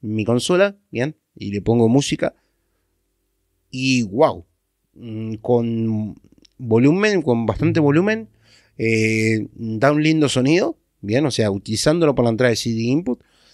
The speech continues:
da un lindo sonido y no hay s-, no, no hay saturación, o sea, no se satura el sonido, eh, y no se ensucia, no, no sale sonido sucio, es un hecho su-, súper, súper limpio.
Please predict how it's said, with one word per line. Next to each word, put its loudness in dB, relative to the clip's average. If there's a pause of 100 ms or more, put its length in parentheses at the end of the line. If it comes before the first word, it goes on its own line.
(120)
da 4
un 4
lindo 2
sonido -2
y -6
no 4
hay 2
s-, -6
no, 0
no 0
hay 4
saturación, 0 (160)
o -4
sea, 0
no 0
se -6
satura 0
el 0
sonido, 2 (840)
eh, 2
y -4
no 0
se 0
ensucia, -2 (100)
no, 0
no 2
sale 2
sonido -2
sucio, -6
es -6
un 0
hecho 0
su-, -2
súper, -2
súper -2
limpio. -4